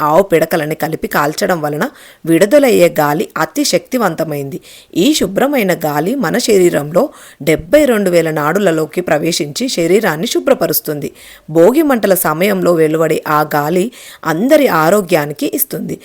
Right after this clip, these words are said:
భోగి మంటలను అగ్నిదేవునికి ఆరాధనగా పరిగణిస్తాము. వాస్తవంగా హిందువులం జరుపుకునే ప్రతి పండుగకు కొన్ని నియమాలుంటాయి. అయితే భోగి మంటల్లో రబ్బర్ టైర్లు, విరిగిపోయిన ప్లాస్టిక్ కుర్చీలను వేసి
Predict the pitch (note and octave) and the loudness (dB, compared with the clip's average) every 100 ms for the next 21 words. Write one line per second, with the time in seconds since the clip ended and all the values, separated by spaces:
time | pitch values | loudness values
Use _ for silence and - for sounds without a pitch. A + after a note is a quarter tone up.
0 | - - _ D#3+ F3 C#4+ D#4 B3+ A#3 F#3 | -20 -20 _ 2 2 2 2 0 0 0
1 | G3 E3+ D#3 C4 A#3 G3 E3 D#3 - D#3 | 0 -2 0 -2 2 2 2 -2 -4 0
2 | D#3 B3 A3 F3 D#3+ B3 C#4+ F#3 F3+ D#3 | 2 2 2 0 -2 -2 0 2 0 0
3 | - D3 D3+ - - - D#3 D3 - C#4+ | -6 -8 -10 -14 -20 -6 -2 0 0 0
4 | A3+ F#3 A3 G3 E3 F3+ F3 E3+ E3 - | 0 0 -2 -2 0 0 0 0 -4 -6
5 | - E3 D#3 D3 D3 - C#4 - F#3 E3+ | -6 -4 -2 -2 -4 -2 -4 -2 -2 -2
6 | E3 D#3 A#3+ A3+ E3 D3+ E3 G#3 E3+ D3+ | -2 -2 -2 -2 0 -2 -2 -2 -2 -4
7 | D3+ D3 D3+ - - - E3 D#3 D#3+ F3 | -6 -8 -10 -20 -16 0 2 4 2 4
8 | D#3 G3 B3+ G3+ E3+ D#3+ D3+ E3 F3 D#3+ | 4 2 2 0 0 -2 2 2 2 0
9 | E3+ A3 F#3 E3+ D#3 E3 D#3 D#3 G#3+ A#3+ | 0 0 0 -4 -2 -2 0 0 0 -2
10 | F#3 D#3+ - D3+ D#3+ - G3 F3 D#3+ E3 | -2 -2 -2 -2 -2 -4 -2 -2 -4 -4
11 | D#3+ D3 D3+ D3 G3 | -4 -2 -2 0 -4